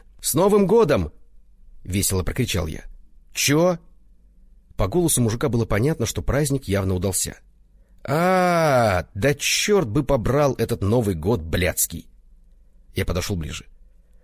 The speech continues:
«Может, вам помощь нужна? Скорую вызвать? Замерзли ведь?» «Нахуй мне твоя скорая!» — огрызнулся алкаш. «У тебя выпить есть что-нибудь? Или мелочь, может?»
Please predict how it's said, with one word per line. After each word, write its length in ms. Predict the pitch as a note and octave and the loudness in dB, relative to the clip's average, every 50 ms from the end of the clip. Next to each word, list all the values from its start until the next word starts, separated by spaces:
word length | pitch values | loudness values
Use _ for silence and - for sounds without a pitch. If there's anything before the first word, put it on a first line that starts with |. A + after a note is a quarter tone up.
| - - - | -20 -16 -6
«Может, 340 | - G#2+ B2+ D#3 D3 C#3+ - | 0 2 4 4 2 2 0
вам 200 | C#3 C3+ B2 - | 0 0 0 0
помощь 400 | - - A#2+ D3 F3 F3 - - | 0 0 2 2 2 2 2 2
нужна? 340 | F3 C#3+ B2 A#2 F#2 - - - - - - - - | 2 2 2 0 0 -2 -4 -10 -16 -20 -20 -14 -6
Скорую 500 | - - - - F3+ D#3+ B2+ G#2+ G2 G#2 | -4 -4 0 2 2 4 4 4 2 2
вызвать? 440 | D#3+ G#3+ F#3 F3 B2 - - - - - - - - - - - - - - - - - | 2 2 2 0 0 -2 -2 -6 -14 -20 -20 -20 -20 -20 -20 -20 -20 -20 -20 -20 -16 -6
Замерзли 540 | - - D#3 E3 D#3 F3+ G3+ G3+ - A#2 F2+ | -2 0 2 4 4 6 4 4 2 0 -2
ведь?» 240 | E2 D2 - - - - - - - - - - - - - - - - - | -2 -4 -6 -12 -18 -20 -20 -20 -20 -20 -20 -20 -20 -20 -20 -20 -20 -16 -8
«Нахуй 520 | - F#2 F#2+ A#2 C3 C3 B2 - - B2+ A2+ | -4 -2 0 2 2 2 0 0 0 0 2
мне 140 | A#2 A#2 A2 | 2 0 0
твоя 220 | - B2 A#2+ A2 | 2 0 2 2
скорая!» — 500 | - - - C3 A2 F2 E2+ D#2 D2 - - - - - - - - - - - - - - | 0 0 2 2 2 2 2 -2 -4 -6 -12 -20 -20 -20 -20 -20 -20 -20 -20 -20 -20 -14 -10
огрызнулся 500 | - D#2 D#2+ F#2 D#2+ G2+ G2+ - - F#2 | -8 -6 -4 -4 -2 -2 -2 -2 -4 -6
алкаш. 340 | F2 - C2+ - - - - - - - - - - - - - _ - - | -6 -8 -10 -12 -12 -16 -16 -20 -20 -20 -20 -20 -20 -20 -20 -20 _ -6 -4
«У 80 | C#3 | -2
тебя 320 | C#3 - E3 D#3 F3+ D#3+ C3+ | -2 0 0 2 2 2 2
выпить 460 | A2 B2 F#3 G3 - - A#2 - - | 4 2 2 2 2 -2 -2 -2 -2
есть 380 | G#2+ A2 D#3+ G#3 G#3 - - | 0 0 2 2 0 -2 -4
что-нибудь? 580 | - - - D3+ C#3+ C3 B2 E2+ D#2 - - - - - - - | -8 -6 -2 0 0 2 0 -2 -4 -8 -10 -14 -16 -20 -14 -4
Или 180 | - E3 F3 C#3+ | -2 0 2 2
мелочь, 480 | G2+ F#2 F2 F2+ B2 D3+ E3 - - D3+ | 2 0 0 2 2 2 2 2 0 2
может?» 400 | D#3 D3 C#3 C3 C#3 - - | 2 2 2 0 -2 -8 -12